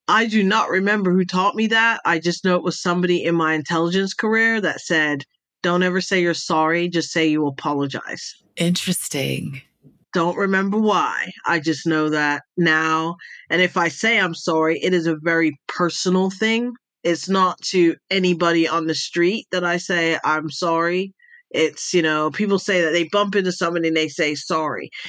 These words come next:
Speaker 1: I'm going, "Why are you telling me sorry?" <laughs> You know, <laughs> it, it's,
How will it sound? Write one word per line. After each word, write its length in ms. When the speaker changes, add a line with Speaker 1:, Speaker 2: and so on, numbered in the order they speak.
Speaker 1:
I'm 120
going, 240
"Why 140
are 80
you 140
telling 340
me 100
sorry?" 480
<laughs> 280
You 140
know, 340
<laughs> 320
it, 440
it's, 440